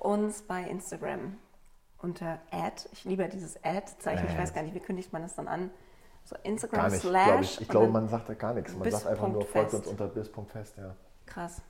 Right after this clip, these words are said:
Speaker 2: Da gibt's ja auch keinen Com.
Speaker 1: Nee, gut, dann folgt uns halt mal
Speaker 2: Das
Speaker 1: unter bis Punkt fest.
Speaker 2: <laughs> Aber Nina, wer Instagram benutzt, der weiß das auch.
Speaker 1: <laughs> Und die
Speaker 2: Und die
Speaker 1: Jugend von
Speaker 2: anderen,
Speaker 1: heute, die weiß
Speaker 2: die
Speaker 1: total Bescheid.
Speaker 2: euch andere, ja,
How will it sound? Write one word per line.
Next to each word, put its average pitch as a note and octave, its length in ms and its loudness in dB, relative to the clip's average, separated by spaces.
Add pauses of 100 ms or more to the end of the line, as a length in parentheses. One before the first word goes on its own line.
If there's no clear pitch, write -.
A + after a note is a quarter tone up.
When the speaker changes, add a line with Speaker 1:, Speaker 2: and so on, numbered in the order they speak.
Speaker 2:
Da - 80 -10
gibt's - 180 -12
ja F#2+ 80 -4
auch F2 80 -6
keinen F2 240 -12
Com. F2+ 220 -10 (160)
Speaker 1:
Nee, F3+ 180 -6
gut, G3+ 200 -6 (160)
dann F3 180 -4
folgt G3 280 -6
uns - 160 -6
halt F#3 140 -6
mal F3 80 -4
Speaker 2:
Das F#3+ 100 0
Speaker 1:
unter E3+ 140 -4
bis A#3+ 240 0
Punkt G3 220 -2
fest. - 360 -2
Speaker 2:
<laughs> - 380 6
Aber B2+ 260 10
Nina, C3+ 280 6 (420)
wer C3 180 6
Instagram B2 520 6
benutzt, A#2+ 360 0
der G#2+ 140 6
weiß G#2 200 2
das F2 160 0
auch. - 60 -2
Speaker 1:
<laughs> F2+ 140 0
Und A3+ 160 2
die F3+ 100 -2
Speaker 2:
Und A#2 140 4
die G3+ 40 0
Speaker 1:
Jugend C4 140 8
von G#2+ 120 10
Speaker 2:
anderen, C3 140 12 (120)
Speaker 1:
heute, - 60 4
die G#3 120 0
weiß G3+ 160 6
Speaker 2:
die A2+ 60 6
Speaker 1:
total F#3 220 0
Bescheid. F#3+ 400 -4
Speaker 2:
euch G#2+ 240 -4
andere, B2 400 0 (180)
ja, F#2 220 -6